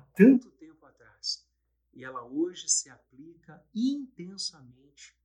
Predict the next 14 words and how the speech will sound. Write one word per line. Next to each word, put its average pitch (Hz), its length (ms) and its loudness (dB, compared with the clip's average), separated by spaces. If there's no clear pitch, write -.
ao 127 160 -18
que - 120 -20
eu 131 60 -18
e 123 40 -20
você 113 340 -16
estamos 120 400 -20
vivendo, 110 440 -20
aliás, 139 480 -12
ao 139 140 -20
que - 120 -20
a 180 40 -16
humanidade 175 800 -16
está 123 220 -16
vivendo. 110 160 -20